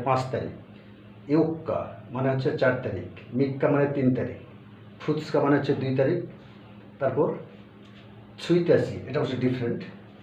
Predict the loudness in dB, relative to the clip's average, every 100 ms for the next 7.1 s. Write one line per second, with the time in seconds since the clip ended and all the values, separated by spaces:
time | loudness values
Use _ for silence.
0 | -20 -20 -20 -20 -20 -20 -4 0 4 4
1 | 4 2 0 -4 -8 -14 -18 -20 -8 -2
2 | 4 6 6 0 -6 -16 -20 -20 -20 -20
3 | -20 -16 -10 -10 -10 -14 -18 -20 -20 -20
4 | -20 -20 -20 -20 -14 0 2 4 2 0
5 | 0 -2 -8 -10 -12 -20 -20 -20 -20 -20
6 | -20 -20 -20 -18 -4 0 0 -2 -2 -2